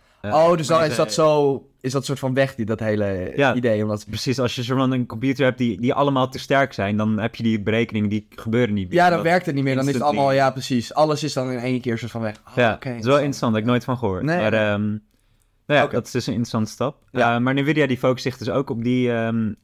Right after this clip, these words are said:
Speaker 1: A I-wave die nu er is. En op dit moment, hier ben ik groot fan van,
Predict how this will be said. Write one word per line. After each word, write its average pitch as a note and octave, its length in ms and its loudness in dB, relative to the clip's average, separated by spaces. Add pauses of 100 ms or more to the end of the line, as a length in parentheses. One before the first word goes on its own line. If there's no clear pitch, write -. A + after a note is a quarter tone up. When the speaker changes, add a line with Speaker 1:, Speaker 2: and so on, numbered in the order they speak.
Speaker 1:
A A#2+ 260 2
I-wave A#2+ 360 2
die A2+ 140 0
nu A2+ 340 0 (340)
er A2+ 160 2
is. D#3+ 360 -2
En A#2 460 0
op A2+ 140 -6
dit C3 120 2
moment, C3 400 0
hier A#2+ 100 0
ben A2+ 140 0
ik A2+ 100 -2
groot C3+ 260 0
fan B2 200 0
van, B2 260 -4